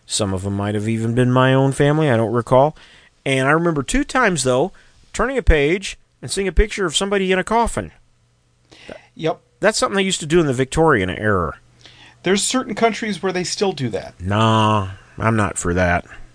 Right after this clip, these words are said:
Speaker 1: Not at all.
Speaker 2: It's,
Speaker 1: I
Speaker 2: it's not my thing. Um, I, I respect that there's certain cultures that there's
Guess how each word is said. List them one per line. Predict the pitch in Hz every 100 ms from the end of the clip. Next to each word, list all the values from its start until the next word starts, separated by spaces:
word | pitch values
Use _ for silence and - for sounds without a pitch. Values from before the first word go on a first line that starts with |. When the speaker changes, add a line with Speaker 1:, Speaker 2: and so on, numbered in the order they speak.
| -
Speaker 1:
Not | 107 104
at | 95
all. | 90 85 85 - - _ _ _ _ _ -
Speaker 2:
It's, | 190
Speaker 1:
I | 220
Speaker 2:
it's | 202 -
not | 226 214
my | 208
thing. | 196 214 214 208 - _ -
Um, | 143 143 139 131
I, | - 156
I | 160
respect | 147 143 - 196
that | 202
there's | 190 160
certain | 170 -
cultures | - 170 156 180 156
that | 147
there's | - 156 156 151 - -